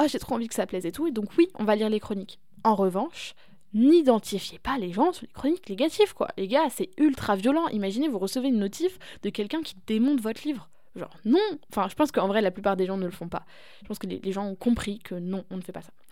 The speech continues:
Et il y a donc, déjà, il y a ça. C'est, c'est pas cool d'identifier les gens. Vraiment, c'est pas... Je suis votre daronne, d'accord ? <laughs> C'est pas cool d'identifier les gens, euh, sur une chronique négative. C'est, franchement, c'est,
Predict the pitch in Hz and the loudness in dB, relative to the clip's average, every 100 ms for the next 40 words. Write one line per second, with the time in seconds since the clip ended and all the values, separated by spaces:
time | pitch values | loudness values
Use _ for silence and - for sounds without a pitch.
0 | - - - - - 254 277 208 196 190 | -20 -20 -20 -6 2 2 2 0 2 2
1 | 196 190 175 190 190 165 - 202 214 - | 0 -4 0 0 0 -2 -2 -4 -4 -8
2 | 165 - - - - 160 233 - 208 269 | -10 -12 -16 -14 -10 -8 -8 -6 -6 -8
3 | - 190 190 185 180 - - 175 - - | -16 -18 -12 -8 -8 -10 -8 -8 -8 -10
4 | 208 165 220 - 190 202 - 226 196 190 | -8 -6 -6 -6 -8 -4 0 2 4 2
5 | 165 160 165 170 - 262 - 554 440 - | 0 -4 -4 -4 -4 -6 0 0 0 0
6 | 294 240 - 185 185 - 202 190 - - | 0 0 0 -4 -4 -4 -4 -4 -6 -2
7 | 185 180 190 190 170 175 180 185 190 196 | 0 0 -2 -2 -4 -4 -8 -6 -4 -4
8 | 190 175 165 - 226 - 160 160 202 247 | -4 -4 -4 -8 -10 -8 -8 -6 -4 -2
9 | 254 196 175 | -2 -4 -6